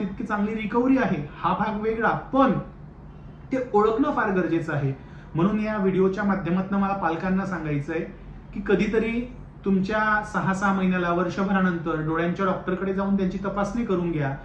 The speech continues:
किंवा घरच्या घरी आपल्या मुलाला टीव्ही पाहताना या डोळ्याने पण तेच स्पष्ट दिसतंय आणि या डोळ्यानेही तसंच स्पष्ट दिसतंय की नाही, याची एकदा खातरजमा तुम्ही घरी करून घ्या. का-, याच्यावरती उपचार आहेत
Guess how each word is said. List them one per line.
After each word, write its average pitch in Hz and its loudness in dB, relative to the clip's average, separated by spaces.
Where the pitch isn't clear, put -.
किंवा 247 2
घरच्या 208 2
घरी 220 0
आपल्या 220 0
मुलाला 226 2
टीव्ही 202 0
पाहताना 208 0
या 202 2
डोळ्याने 214 -2
पण 214 -4
तेच 220 -2
स्पष्ट 214 -6
दिसतंय 208 -4
आणि 202 2
या 208 2
डोळ्यानेही 208 0
तसंच 240 -4
स्पष्ट 214 -4
दिसतंय 202 -2
की 208 -2
नाही, 190 0
याची 220 -4
एकदा 254 -2
खातरजमा 220 -2
तुम्ही 202 0
घरी 175 0
करून 160 -4
घ्या. 131 -4
का-, 160 8
याच्यावरती 254 4
उपचार 247 2
आहेत 240 4